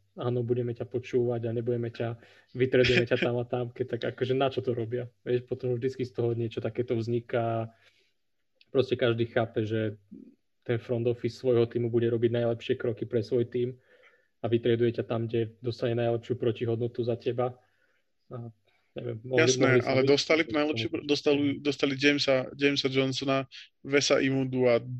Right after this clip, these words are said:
Speaker 2: a second round pick alebo niečo také, vieš. To není akože brut-, nič vlastne, kvázi.
Speaker 1: Ja,
Speaker 2: Pre
Speaker 1: James
Speaker 2: nich.
Speaker 1: Johnson je fighter.
Speaker 2: No veď super, ale Pelicans je na prd, vieš, akože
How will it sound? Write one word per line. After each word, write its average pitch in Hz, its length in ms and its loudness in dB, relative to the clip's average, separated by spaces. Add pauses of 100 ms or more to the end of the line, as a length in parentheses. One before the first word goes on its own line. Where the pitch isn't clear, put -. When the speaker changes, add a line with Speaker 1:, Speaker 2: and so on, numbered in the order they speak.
(240)
Speaker 2:
a 123 80 -4
second 131 320 2
round 123 240 0
pick 127 160 0
alebo 120 240 2
niečo 117 220 -4
také, 123 180 -4
vieš. 131 400 -4
To 131 80 -2
není 143 220 4
akože 127 260 -4
brut-, 123 320 -6
nič 131 320 -2
vlastne, 127 380 -8
kvázi. - 340 -4 (880)
Speaker 1:
Ja, 113 140 -10
Speaker 2:
Pre 135 100 4
Speaker 1:
James 131 80 4
Speaker 2:
nich. 113 160 0
Speaker 1:
Johnson 117 160 -8
je 107 80 -10
fighter. 120 340 -6 (1000)
Speaker 2:
No 139 180 2
veď 139 140 2
super, - 260 2
ale 127 380 4
Pelicans 139 420 2
je 139 80 0
na 139 140 0
prd, - 260 -8
vieš, 131 240 -2
akože 127 320 -2